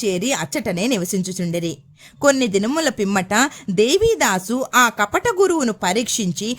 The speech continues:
అతని బండారము బయటపెట్టెను. చాంద్ పాటిల్ పెళ్లి బృందముతో బాబా షిరిడీ వచ్చుటకు పన్నెండు సంవత్సరముల ముందే, పది పన్నెండేళ్ల వయసులో దేవీదాసు షిరిడీ చేరెను. వారు మారుతి దేవాలయంలో నుండేవారు.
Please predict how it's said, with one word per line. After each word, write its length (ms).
అతని 260
బండారము 600
బయటపెట్టెను. 800
చాంద్ 260
పాటిల్ 500
పెళ్లి 220
బృందముతో 680
బాబా 460
షిరిడీ 360
వచ్చుటకు 640
పన్నెండు 460
సంవత్సరముల 560
ముందే, 520
పది 160
పన్నెండేళ్ల 680
వయసులో 580
దేవీదాసు 720
షిరిడీ 480
చేరెను. 380
వారు 440
మారుతి 580
దేవాలయంలో 760
నుండేవారు. 680